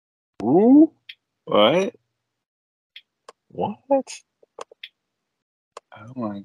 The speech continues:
Speaker 2: God.
Speaker 1: Dude, A E W be doing some dirty shit.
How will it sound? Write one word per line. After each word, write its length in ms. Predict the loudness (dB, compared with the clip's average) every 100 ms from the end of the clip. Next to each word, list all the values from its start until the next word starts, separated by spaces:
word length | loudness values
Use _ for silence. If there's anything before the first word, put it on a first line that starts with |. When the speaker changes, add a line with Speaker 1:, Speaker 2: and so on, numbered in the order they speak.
| -16
Speaker 2:
God. 320 | -14 -14 -14 -20 _ _ _ _ _ _ _ _ _ _ -10
Speaker 1:
Dude, 260 | 2 4 6
A 80 | 6
E 160 | 4 4
W 340 | 4 4 0
be 140 | -14
doing 200 | -8 -8 -8
some 200 | -12 -12
dirty 340 | -2 -2 -2 -2
shit. 420 | 0 2 2